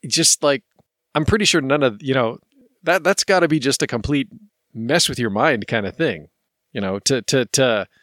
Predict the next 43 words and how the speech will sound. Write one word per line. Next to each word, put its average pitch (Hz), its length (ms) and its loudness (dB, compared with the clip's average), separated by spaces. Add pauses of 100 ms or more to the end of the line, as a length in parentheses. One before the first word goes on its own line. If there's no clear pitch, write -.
(300)
to 143 100 0
have 135 180 0
grown 143 280 0
up 127 220 -2 (400)
playing 165 500 0
a - 60 -6
lot 120 180 2
of 113 40 -2
the 113 60 -2
games 113 340 0
that 110 200 2 (440)
people 135 240 -2
like, 117 160 -2 (240)
you 123 100 -6
know, 107 240 0
Doctor 104 300 -4
Cat 113 260 0
and 98 80 -6
Richard 107 280 -6
Garriott 110 340 2 (280)
created, 123 600 2 (220)
and 127 160 -4
now 139 160 2
all 131 180 2
of 127 60 0
a 120 60 0
sudden 127 340 -2
to 139 100 0
basically 143 480 -2
be 131 440 0 (580)
an 165 120 0
equal 175 480 -2 (420)
with 131 180 0
them, 92 260 -2 (300)
you 110 100 -6
know, 104 280 -2 (420)
someone 139 520 0
that 131 180 -2
they're 135 320 2
bouncing 135 440 -2
ideas 135 340 0
off 151 220 0
of 139 340 0